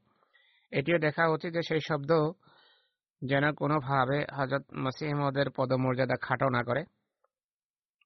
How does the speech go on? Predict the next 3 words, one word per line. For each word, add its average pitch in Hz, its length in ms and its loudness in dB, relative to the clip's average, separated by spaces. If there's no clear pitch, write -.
বা 127 380 2
কোনোভাবে 143 520 2
পদমর্যাদা 139 680 2